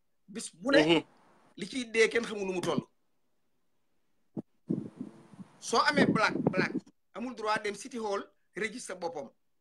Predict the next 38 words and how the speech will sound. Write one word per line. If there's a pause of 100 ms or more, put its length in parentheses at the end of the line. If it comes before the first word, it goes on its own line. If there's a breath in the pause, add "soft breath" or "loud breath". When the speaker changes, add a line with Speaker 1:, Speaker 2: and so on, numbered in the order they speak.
(640)
Speaker 1:
Mais
yow
mi,
yow
mi
ko
moom,
Speaker 2:
Mhm.
Speaker 1:
yow
mi
ko
moom, (1300)
da
ngay
Speaker 2:
Mhm.
Speaker 1:
dem
impôt
et
domaine, (160)
registre
ko
fa
comme
ko
am
ngay
jàmm. (1400)
Speaker 2:
Waaw,
waaw,
waaw.
Speaker 1:
Kon
donc,
donc, (260)
c'était, (140)
c'était
une
affaire
d'État.